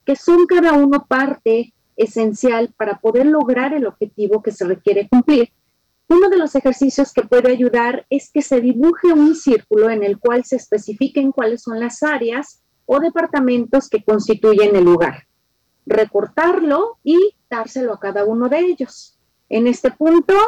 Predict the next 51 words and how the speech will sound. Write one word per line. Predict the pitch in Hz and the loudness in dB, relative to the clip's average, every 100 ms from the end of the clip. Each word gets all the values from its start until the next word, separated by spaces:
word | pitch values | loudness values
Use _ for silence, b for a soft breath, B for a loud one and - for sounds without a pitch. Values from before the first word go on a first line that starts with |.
| - - | -2 -2
y | 285 | 2
acompañándolos, | 302 - 208 196 208 262 320 294 285 302 - | 2 0 -4 -2 0 2 2 2 2 -2 -2
pero | 226 226 - | -2 -2 -2
por | 302 320 | 0 4
individual | 294 277 277 330 294 262 240 233 233 247 | 4 4 4 4 4 2 2 2 2 0
decirle, | 233 - 220 190 185 | 0 -2 -2 0 -2
"A | 180 | 0
ver, | 185 147 _ _ _ _ _ - | -2 -4 _ _ _ _ _ -4
esta | 359 359 403 392 | -4 -4 -4 -2
es | 262 - | -2 -4
tu | - - | -12 -10
parte, | - 175 - _ _ _ | -10 -10 -16 _ _ _
tú | 349 | 0
dime, | 359 254 - _ _ _ _ _ _ | 0 0 -4 _ _ _ _ _ _
¿cuál | - 370 370 370 | -4 0 0 -2
es | - | -4
el | 294 | -8
valor | 247 247 262 302 | -4 -2 0 0
único | 320 277 - 208 | 0 -2 -2 -4
que | 202 | -4
tú | 196 | -4
aportas?". | 185 170 - - - - _ _ _ _ - | -6 -6 -8 -14 -20 -20 _ _ _ _ -6
Y | 220 | -4
en | 220 | -4
este | 214 240 | -4 -6
caso, | 269 320 330 - 330 339 | -4 -4 -4 -4 -4 -2
en | 233 | -4
grupo | 214 254 240 262 | -6 -6 -4 -4
empiezan | 220 214 202 | -4 -6 -8
a | 202 | -8
decir, | 202 269 269 233 | -4 0 0 0
"Bueno, | 208 | 0
yo | 202 190 | -2 -2
aporto | - 185 208 | -4 -2 0
esto, | 233 269 269 269 | 2 0 -2 -4
yo | 247 | -4
aporto | 202 - 190 | -6 -12 -10
el | 196 | -6
marketing, | 233 269 - - 262 262 269 | -4 -6 -8 -4 -2 2 2
yo | 240 | 2
aporto | - 214 | -2 -4
la | 185 175 | -4 -2
producción, | 185 185 - 277 269 262 | 0 -2 0 0 2 0
yo | 214 | -2
aporto | - 202 | -4 -4
la | 196 | -2
verificación | 190 190 190 185 - 202 | -2 -2 -2 -4 -4 -4
de | 180 | -4
calidad, | 170 180 202 247 262 269 | -2 0 0 -2 -4 -4
yo | 254 214 | -4 -6
aporto", | - - 208 | -8 -6 -8